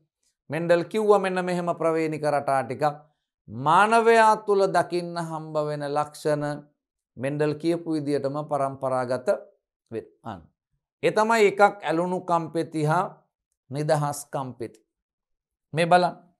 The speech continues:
ඇලුණු කම්පෙති හා නිදහස් කම්පෙති. අපි අරගෙන බැලුවොත් එහෙම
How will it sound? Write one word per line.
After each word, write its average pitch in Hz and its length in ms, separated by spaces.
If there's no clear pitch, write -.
ඇලුණු 180 300
කම්පෙති 160 580
හා 156 200
නිදහස් 143 520
කම්පෙති. 120 560
අපි 196 220
අරගෙන 185 380
බැලුවොත් 156 500
එහෙම 123 200